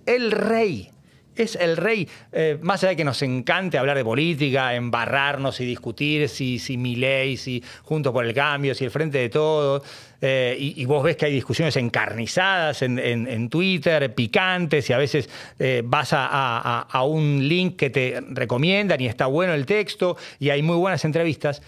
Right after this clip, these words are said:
El deporte es invencible. Es invencible en ese sentido. Y si te gusta todo el deporte, hoy sos una persona <laughs> afortunada.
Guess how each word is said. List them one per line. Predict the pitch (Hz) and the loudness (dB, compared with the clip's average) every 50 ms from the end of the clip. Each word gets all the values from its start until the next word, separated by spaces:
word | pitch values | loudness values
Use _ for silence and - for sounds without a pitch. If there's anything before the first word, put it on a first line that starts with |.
| - - - - _ | -20 -20 -20 -20 _
El | - 208 214 208 | -6 -4 -2 -2
deporte | 247 - 339 349 330 - 254 | -2 0 0 -2 0 -2 -2
es | - - | -2 0
invencible. | 254 254 233 208 226 208 208 180 - - 220 190 151 123 107 95 90 - _ _ _ _ _ _ _ _ _ _ | -2 0 2 2 0 0 0 -2 -4 -4 -4 -2 -2 -4 -4 -6 -10 -16 _ _ _ _ _ _ _ _ _ _
Es | - 156 143 - - | -8 -8 -8 -8 -6
invencible | - 247 269 294 285 269 240 233 202 - - 247 247 208 175 | -2 -2 0 0 2 0 2 0 0 -2 0 0 0 2 0
en | 151 135 | 0 0
ese | 113 - 107 | -2 -4 -8
sentido. | - 117 107 101 110 107 107 - | -8 -10 -10 -10 -10 -10 -10 -8
Y | - 151 | -8 -8
si | - - 170 | -6 -6 -4
te | - 175 | -2 0
gusta | 175 226 294 247 - 262 202 - - | 0 0 0 -2 0 -2 -2 -2 0
todo | - 240 240 214 185 | 0 2 2 2 2
el | 156 139 | 2 0
deporte, | 139 123 147 139 127 117 98 - 131 139 160 185 - - - - - - - _ _ _ _ _ _ _ | 2 2 2 0 0 0 -2 -2 0 0 0 -2 -6 -14 -20 -20 -20 -20 -20 _ _ _ _ _ _ _
hoy | - 247 302 349 302 214 - | -2 0 0 2 0 -2 -4
sos | 147 - - 311 - - | -6 -4 -4 -4 -2 0
una | - 190 196 | -2 -2 0
persona | 160 165 - - - - 208 - 202 - - | -2 -2 -4 -4 -6 -4 -2 0 -2 -2 -2
<laughs> | - | -2
afortunada. | 160 170 165 - - 180 135 - - - 165 170 190 226 294 262 196 139 117 104 | -2 -2 -2 -2 -2 -2 -2 -2 -2 -2 0 0 0 0 0 0 0 0 0 0